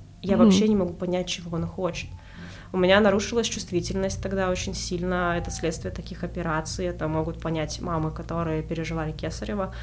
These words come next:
Speaker 2: Мгм.
Speaker 1: То есть я могла поставить чашку с кипятком, и мне не было больно. Я могла застегнуть живот в молнию, и я не понимала, что что-то произошло.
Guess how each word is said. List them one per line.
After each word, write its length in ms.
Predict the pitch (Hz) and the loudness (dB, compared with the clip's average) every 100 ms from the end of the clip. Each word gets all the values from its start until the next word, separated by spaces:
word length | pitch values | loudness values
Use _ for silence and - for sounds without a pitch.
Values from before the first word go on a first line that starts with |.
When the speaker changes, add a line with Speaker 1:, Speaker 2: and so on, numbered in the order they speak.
| - | 8
Speaker 2:
Мгм. 120 | 226 | 10
Speaker 1:
То 40 | 208 | 12
есть 100 | 269 | 10
я 60 | |
могла 240 | 269 254 240 | 10 8 6
поставить 420 | 226 - 220 214 | 4 2 4 4
чашку 340 | 220 254 - - | 2 2 2 -8
с 60 | |
кипятком, 600 | - 214 202 - 202 196 | -8 -8 -8 2 4 4
и 100 | 196 | 4
мне 160 | 196 190 | 2 2
не 160 | 196 202 | 2 2
было 220 | 180 170 | 2 0
больно. 500 | 160 160 147 - - - | 0 0 -2 -6 -8 -2
Я 120 | 202 | 2
могла 320 | 196 190 190 | 2 4 4
застегнуть 680 | 180 180 202 190 190 180 - | 2 -2 -2 2 2 0 -4
живот 640 | 190 170 180 180 175 175 - | -6 -4 0 2 2 0 -10
в 540 | 185 160 170 165 156 147 - - - - - | -10 -6 -2 0 -2 -6 -16 -20 -20 -14 -2
молнию, 520 | 214 208 294 302 240 | 6 8 10 8 4
и 120 | 202 220 | 4 4
я 100 | 208 | 6
не 160 | 220 | 6
понимала, 460 | 220 202 180 160 156 | 4 0 0 0 -2
что 180 | 160 - | -2 -10
что-то 200 | - - | -12 -12
произошло. 680 | - 165 165 170 - - | -8 -8 -8 -10 -10 -12